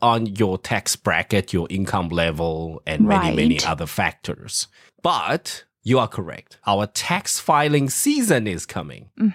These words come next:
Speaker 1: It's already
Speaker 2: Mm-hmm.
Speaker 1: April. One more month, then it's the tax
Speaker 2: One more month,
Speaker 1: filing
Speaker 2: it's
Speaker 1: se-, se-,
Speaker 2: mm.
Speaker 1: the tax filing season. So who knows? Maybe
Speaker 2: We'll get
Speaker 1: some
Speaker 2: more
Speaker 1: people will
Speaker 2: money
Speaker 1: have to take
Speaker 2: next
Speaker 1: their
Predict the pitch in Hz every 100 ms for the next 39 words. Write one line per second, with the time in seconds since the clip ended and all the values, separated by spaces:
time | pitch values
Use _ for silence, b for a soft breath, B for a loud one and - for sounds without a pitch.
0 | - 123 123 127 127 123 143 180 185 214
1 | _ _ _ _ _ 127 175 233 208 147
2 | 190 - - 113 113 - 101 - 117 220
3 | - - 196 220 - - - 185 214 269
4 | 202 104 - 104 - 90 95 104 104 110
5 | - 165 95 - _ _ - - - 233
6 | 123 127 226 262 294 277 - - - _
7 | 98 151 262 160 165 226 285 _ 214 208
8 | 190 202 151 185 - 180 156 143 123 139
9 | 135 - 135 143 131 139 117